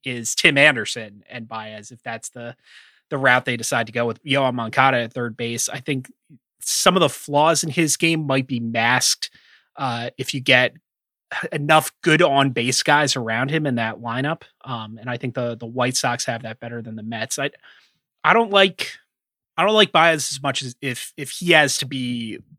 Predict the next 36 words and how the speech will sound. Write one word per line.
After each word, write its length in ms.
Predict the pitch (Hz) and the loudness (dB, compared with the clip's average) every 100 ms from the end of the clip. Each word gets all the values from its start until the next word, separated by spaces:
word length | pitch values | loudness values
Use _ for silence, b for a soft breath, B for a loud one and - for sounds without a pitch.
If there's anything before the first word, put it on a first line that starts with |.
| _ _ | _ _
like, 160 | 135 127 | -6 -6
a 60 | |
carrying 680 | - - 147 147 139 127 120 | -8 0 2 4 4 2 0
leg 240 | 123 117 | -2 -2
of, 180 | 117 107 _ | -6 -10 _
you 140 | 131 | -10
know, 160 | 110 110 - | -8 -8 -6
or 120 | 131 | -4
a 40 | |
foundational 580 | 123 135 139 135 131 113 | 4 6 6 2 -2 -4
leg 220 | 123 120 | -4 -4
of 100 | 104 | -6
your 180 | 104 104 | -14 -16
offense. 440 | 104 104 - 113 | -16 -16 -18 -16
And 80 | 135 | -12
I 60 | 120 | -10
think 180 | 135 117 | -10 -10
he, 200 | 123 - | -12 -12
he 140 | 139 | -14
would 280 | 120 131 143 | -8 -4 0
have 200 | 135 123 | 2 2
to 80 | 123 | -2
be 100 | 120 | -10
with 100 | 113 | -12
the 80 | 113 | -12
Mets 300 | 113 117 123 | -10 -10 -10
and 60 | |
he 40 | 110 | -12
wouldn't 280 | 110 107 | -14 -16
have 180 | 117 98 | -16 -18
to 80 | - | -20
be 100 | 104 | -20
with 100 | 120 | -20
the 60 | 92 | -20
White 260 | 101 90 | -20 -16
Sox. 460 | - - _ - | -16 -18 _ -20